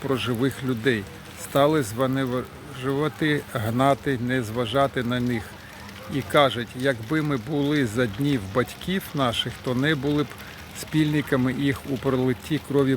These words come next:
пророків». Таким чином, ви самі проти себе свідчите, що ви сини тих, хто, що побивали пророків. Доповнюйте заходу батьків ваших. Євангелія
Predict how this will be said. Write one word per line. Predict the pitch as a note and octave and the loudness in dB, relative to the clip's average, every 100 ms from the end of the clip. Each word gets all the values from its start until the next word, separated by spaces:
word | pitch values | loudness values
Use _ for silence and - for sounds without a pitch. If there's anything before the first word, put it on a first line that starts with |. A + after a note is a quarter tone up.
| - | 2
пророків». | C3+ C3 B2+ - G#2 - - - - | 2 4 2 0 -10 -12 -16 -18 -8
Таким | A#2 - C#3+ B2 | -8 -4 -2 -2
чином, | - E3+ F3 C#3+ | 0 0 2 0
ви | A#2 B2+ | 2 0
самі | - D3+ D#3 C#3+ - - - - - | 4 4 4 -2 -8 -16 -16 -18 -8
проти | - C3 A#2 | -2 -2 -2
себе | - D3+ B2+ C3 | 0 0 2 0
свідчите, | - D3 - C3 - A2+ | 0 -2 0 -4 -2 -4
що | - A#2+ | -2 0
ви | C#3 | 0
сини | - C3 C#3 C3+ - | 0 0 0 0 0
тих, | D#3 B2 - | -2 -2 -10
хто, | - C3 C#3 - - | -2 2 2 -2 -8
що | - C#3+ | 0 0
побивали | - B2 A#2+ A#2+ C3+ C3 | 2 0 2 4 4 2
пророків. | C3 B2 B2+ A2 A2+ - - - - - - | -2 0 0 0 -6 -12 -18 -20 -20 -12 -4
Доповнюйте | B2 - D3 D3+ D#3 C3+ - C#3+ - - - C3+ | -4 2 2 4 2 -2 -2 -2 -2 -12 -8 -6
заходу | G#2+ C3+ C3+ - A#2 B2+ | 2 4 4 0 -4 -2
батьків | A2+ - - A#2+ G2+ | -2 -4 -4 -4 -2
ваших. | A2 G#2+ - A2+ - - - - | 0 0 -2 -8 -12 -18 -16 -6
Євангелія | B2 A2 C3 C#3 C3+ D3+ D#3+ | -4 2 2 2 0 2 2